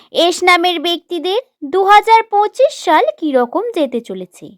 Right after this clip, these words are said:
তাদের সঙ্গে কোন কোন ঘটনা ঘটতে পারে দু হাজার ছাব্বিশ সালে, বিস্তারিত আলোচনা করব আজকের এই ভিডিওতে। হ্যাঁ, একদম ঠিক শুনেছেন,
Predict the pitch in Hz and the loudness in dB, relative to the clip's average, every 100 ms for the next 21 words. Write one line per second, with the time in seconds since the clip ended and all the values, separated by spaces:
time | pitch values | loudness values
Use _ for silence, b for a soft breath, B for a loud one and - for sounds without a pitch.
0 | _ _ b b 302 285 285 302 320 302 | _ _ b b 4 4 4 -2 0 0
1 | 294 330 453 b b b 392 403 392 415 | 0 -6 -8 b b b -2 0 2 2
2 | 392 320 320 359 403 494 587 392 285 - | 0 0 2 4 2 -2 -2 2 0 0
3 | 269 233 226 339 415 302 254 220 240 226 | -4 0 0 0 -2 0 0 0 -2 -6
4 | - 285 294 277 415 523 - 277 202 170 | -6 0 0 2 2 2 2 0 0 -2
5 | - _ _ _ - 240 330 320 320 320 | -12 _ _ _ -10 -2 -2 2 2 2
6 | 311 320 302 311 320 311 311 294 294 277 | 4 6 6 2 -2 0 0 2 0 0
7 | 381 466 381 330 - 330 311 311 453 440 | 0 4 6 4 -2 -8 -4 -2 -4 -4
8 | 330 226 185 - 196 - _ - 320 359 | -4 -4 -8 -10 -20 -20 _ -4 2 4
9 | 269 160 _ _ - 339 415 415 480 523 | 2 -2 _ _ -4 2 2 2 0 -2
10 | 539 381 - - 240 202 - 165 | -2 -6 -6 -10 -8 -10 -12 -20